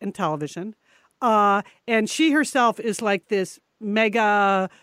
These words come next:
mondo marathoner, does all kinds of crazy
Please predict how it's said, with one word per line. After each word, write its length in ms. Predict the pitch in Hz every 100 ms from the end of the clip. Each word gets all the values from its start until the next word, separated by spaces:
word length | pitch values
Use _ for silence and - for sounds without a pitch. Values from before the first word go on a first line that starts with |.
| _
mondo 760 | 202 208 208 208 196 196 190 185
marathoner, 840 | 202 214 202 - 202 190 185 185
does 280 | 180 190 180
all 160 | 185 185
kinds 300 | 214 190 185
of 180 | 175 -
crazy 540 | 208 196 180 185 185